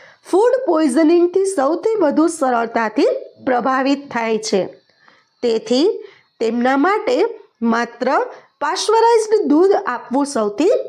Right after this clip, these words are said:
સેફ છે. દૂધનું પાશ્ચરાઇઝેશન શા માટે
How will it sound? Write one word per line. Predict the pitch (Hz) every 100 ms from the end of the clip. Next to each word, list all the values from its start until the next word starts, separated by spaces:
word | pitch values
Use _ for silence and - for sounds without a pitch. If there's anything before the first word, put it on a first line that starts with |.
| -
સેફ | - - 277 277 277
છે. | 247 - 208 180 - _ _ _ _ _ _ _ _ _ _ _ _ _ _ _ _
દૂધનું | 240 254 359 494 359 294 226 185 - - -
પાશ્ચરાઇઝેશન | 285 381 415 - 494 427 370 294 359 359 381 392
શા | 392 302 226
માટે | 220 214 214